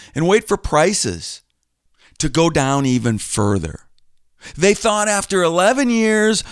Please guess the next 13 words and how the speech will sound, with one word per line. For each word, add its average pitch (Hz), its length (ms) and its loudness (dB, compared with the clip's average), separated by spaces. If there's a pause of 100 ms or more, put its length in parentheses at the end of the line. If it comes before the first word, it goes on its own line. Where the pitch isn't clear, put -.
(120)
the 160 180 0
bull 185 300 0
market 180 460 -2
was 131 220 -4
finally 165 680 -2
on 139 160 0
its - 180 -4
way 120 300 0
out. 104 320 -2 (460)
They 147 180 -4
decided 143 520 -4
to 107 80 -10
time 135 720 -6